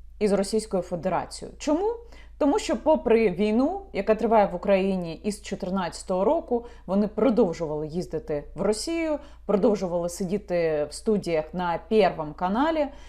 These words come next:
продовжували отримувати премії і навіть інколи виступали на концертах, які демонстрували звитягу та доблість руської армії.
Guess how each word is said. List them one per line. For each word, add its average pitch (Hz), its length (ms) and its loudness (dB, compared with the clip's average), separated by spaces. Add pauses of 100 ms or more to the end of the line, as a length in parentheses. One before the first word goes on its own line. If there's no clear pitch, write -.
(140)
продовжували 247 560 4
отримувати 190 880 2 (100)
премії 277 760 2
і 202 80 2
навіть 285 520 0
інколи 233 380 4
виступали 196 680 2
на 185 380 0 (200)
концертах, 202 720 0 (200)
які 226 220 0
демонстрували 220 800 4 (200)
звитягу 233 920 4 (220)
та 190 300 4 (100)
доблість 233 880 2 (440)
руської 185 680 -2 (280)
армії. 151 540 -4